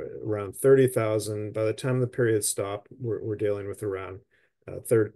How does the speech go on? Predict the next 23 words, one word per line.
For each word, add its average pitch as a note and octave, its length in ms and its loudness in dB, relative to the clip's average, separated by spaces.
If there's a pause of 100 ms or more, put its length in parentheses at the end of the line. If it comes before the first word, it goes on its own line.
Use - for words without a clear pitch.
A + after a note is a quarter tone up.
(200)
uh, G2+ 100 -8
three B2 240 0
hundred A2 280 2
eggs. G#2+ 340 -2
There's A2+ 200 -2
actually C3+ 400 2
only C3+ 300 4
around, A2 480 0 (380)
uh, G#2 160 -2
three A#2 260 2
hundred A2 320 0
that G#2 140 0
are G2 120 -2
ovulated, G2+ 580 -4 (300)
uh, F#2 200 -12
through F#2+ 240 -4
the, G2+ 200 -8
our F#2 340 -10
whole G#2 200 0
lives. G#2 380 -4
Most G#2+ 280 -2
are G#2 80 2
lost, F#2+ 480 -4